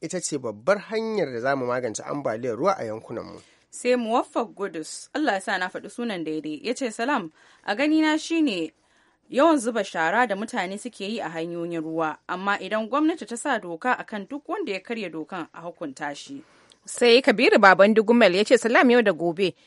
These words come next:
Speaker 3: na farko mu guji gine-gine a hanyar ruwa ko magudanan ruwa,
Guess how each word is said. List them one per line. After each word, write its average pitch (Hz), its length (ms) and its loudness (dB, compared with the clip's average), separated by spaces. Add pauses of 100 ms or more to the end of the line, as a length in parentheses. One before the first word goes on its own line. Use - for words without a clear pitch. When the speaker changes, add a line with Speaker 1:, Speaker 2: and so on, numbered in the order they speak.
(120)
Speaker 3:
na 220 100 2
farko 370 360 2
mu 277 80 6
guji 202 220 0
gine-gine 220 420 0
a 185 120 4
hanyar 226 340 2
ruwa 170 260 2
ko 170 140 -2
magudanan 165 560 -2
ruwa, 160 300 -2